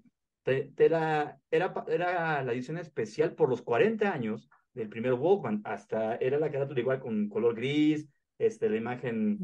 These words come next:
digital, obviamente, pues era, a-, a-, asemejaba a un cassette. Ojo, también esto, estos no son para, no, no les recomiendo, yo por lo menos, no les recomiendo que lo,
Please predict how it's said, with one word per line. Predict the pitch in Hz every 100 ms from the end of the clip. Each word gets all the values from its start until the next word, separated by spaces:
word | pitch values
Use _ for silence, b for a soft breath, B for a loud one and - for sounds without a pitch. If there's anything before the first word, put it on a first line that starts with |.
| 160
digital, | 123 107 123
obviamente, | 110 147 147 107 120 - _ _
pues | 110 -
era, | 117 120
a-, | - - -
a-, | 117 127 117
asemejaba | 123 117 110 131 131
a |
un | 127
cassette. | 123 120 156 156 b b _
Ojo, | - 165 - - - - - - - - -
también | 143 185
esto, | 202 175 -
estos | 175 180 - 196 208 - _ _ _ _ _
no | 160 196 208
son | 214 214
para, | 208 156 135 -
no, | 160 196 220 277 214
no | 220 254
les | 294
recomiendo, | 208 151 143 156 151 160 196 -
yo | 123 -
por | 220
lo | 107
menos, | 104 107 143
no | 190
les | 220
recomiendo | 202 127 123 127 135 160
que | -
lo, | 113 110 107 107 104